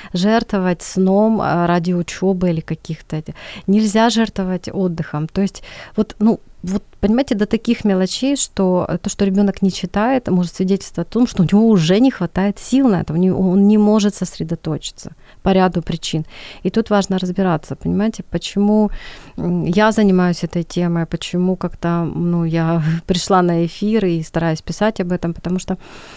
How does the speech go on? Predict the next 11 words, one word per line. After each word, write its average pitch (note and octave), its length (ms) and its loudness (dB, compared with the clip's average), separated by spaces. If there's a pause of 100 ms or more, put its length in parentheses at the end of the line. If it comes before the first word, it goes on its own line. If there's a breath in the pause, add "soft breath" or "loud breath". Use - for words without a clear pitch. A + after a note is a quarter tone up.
(180 loud breath)
э, F3+ 420 -2
очень G3 220 -4
хорошо, G#3+ 340 -2
чтобы, F#3 640 -2
э, F3+ 260 -2
всё-таки - 460 -6
специал-, - 480 -4
и G#3+ 80 6
родители, F#3 580 2
и E3+ 40 0
специалисты, F3+ 1200 -2